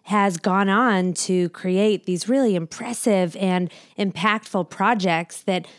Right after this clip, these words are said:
not only have aesthetic interest and value, but also more, uh, more social value too, and political. And so that, to me, kinda checks all the boxes. I think that it's nice to look at, it says important things,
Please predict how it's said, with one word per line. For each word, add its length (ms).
not 280
only 420
have 440
aesthetic 760
interest 640
and 180
value, 520
but 180
also 540
more, 400
uh, 240
more 220
social 420
value 400
too, 340
and 200
political. 600
And 160
so 140
that, 480
to 120
me, 240
kinda 300
checks 320
all 100
the 80
boxes. 800
I 100
think 240
that 140
it's 160
nice 300
to 120
look 240
at, 300
it 160
says 260
important 480
things, 540